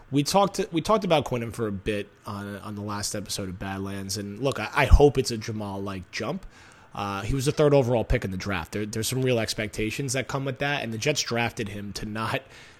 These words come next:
be a factor against the run. They drafted him to be someone who was gonna be a factor as a pass rusher, to be their version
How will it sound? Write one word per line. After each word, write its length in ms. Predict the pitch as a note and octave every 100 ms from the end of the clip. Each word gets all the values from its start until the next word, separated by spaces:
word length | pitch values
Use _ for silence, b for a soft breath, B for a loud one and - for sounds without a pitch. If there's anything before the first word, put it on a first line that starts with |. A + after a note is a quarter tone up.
| B
be 160 | C3+
a 60 | G#2+
factor 480 | - C3 A2+ - A#2+
against 300 | G#2+ A2 -
the 60 |
run. 260 | G2 A2 D#3
They 100 | C#3
drafted 500 | G#2 G#2+ A2+ - A#2
him 220 | A2+ G#2+
to 120 | -
be 340 | G#2 G#2 G#2+ G2+
someone 400 | - G#2 G2+ G2+
who 80 | G#2
was 80 | G2
gonna 180 | G#2
be 140 | F#2+ G2
a 60 |
factor 420 | F#2 A2+ F#2+ - F#2+
as 120 | F#2
a 40 |
pass 340 | F#2+ A2 F#2+ -
rusher, 280 | E2 -
to 80 | F2
be 140 | G2+ A2
their 260 | B2+ A#2
version 560 | A2+ A#2+ A#2+ A2 G2+